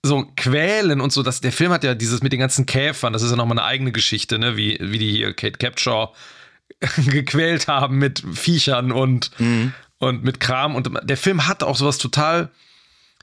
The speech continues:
Speaker 1: das ist wie eine Geisterbahn, wo jemand totalen Spaß hatte, alles drauf zu schmeißen auf den Zuschauer, auf den Besucher, was nur geht.
Speaker 2: Ja,
Speaker 1: Das,
Speaker 2: das
Speaker 1: und das
Speaker 2: stimmt.
Speaker 1: merkst du, es ist so eine, so eine diebische Freude am,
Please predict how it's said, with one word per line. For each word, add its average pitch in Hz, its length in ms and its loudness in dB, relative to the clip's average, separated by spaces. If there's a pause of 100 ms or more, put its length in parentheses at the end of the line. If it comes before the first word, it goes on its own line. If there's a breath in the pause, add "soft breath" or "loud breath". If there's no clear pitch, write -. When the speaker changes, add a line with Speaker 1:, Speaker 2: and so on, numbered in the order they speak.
(880 soft breath)
Speaker 1:
das 101 160 -4
ist 143 120 0
wie 180 40 4
eine 180 120 4
Geisterbahn, 139 800 0
wo 123 60 4
jemand 147 280 2
totalen 151 340 0
Spaß - 440 0
hatte, 156 240 0
alles - 320 2 (400)
drauf 135 320 -2
zu 156 180 0
schmeißen 143 560 2
auf 123 140 0
den 135 140 2
Zuschauer, 139 520 2
auf 127 120 0
den 135 140 2
Besucher, 135 560 2
was 127 180 0
nur 135 160 4
geht. 113 400 -2 (240)
Speaker 2:
Ja, 117 160 -2 (200)
Speaker 1:
Das, 101 160 -4 (400)
Speaker 2:
das - 160 -2
Speaker 1:
und 131 100 2
das 151 120 0
Speaker 2:
stimmt. - 40 4
Speaker 1:
merkst 156 260 2
du, 123 40 0
es 113 60 0
ist 135 80 0
so 147 60 2
eine, 135 100 2
so 123 80 4
eine 135 100 4
diebische 156 440 2
Freude 147 420 0
am, 143 240 0